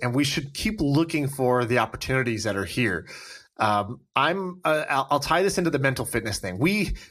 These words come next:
we did a segment on Simone Biles in a podcast two, two episodes ago or one episode ago.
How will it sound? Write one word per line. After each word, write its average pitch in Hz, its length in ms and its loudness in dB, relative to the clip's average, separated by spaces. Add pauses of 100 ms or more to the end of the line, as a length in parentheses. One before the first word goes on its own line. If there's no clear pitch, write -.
(100)
we 170 100 4
did 208 160 2
a 196 60 2
segment 156 500 0
on 135 160 2
Simone 131 380 2
Biles 104 640 0
in 135 100 2
a 120 60 2
podcast 113 640 0 (180)
two, 139 300 0
two 151 160 0
episodes 147 300 0
ago 151 120 2
or 131 220 2
one 131 180 2
episode 131 280 -2
ago. 135 300 2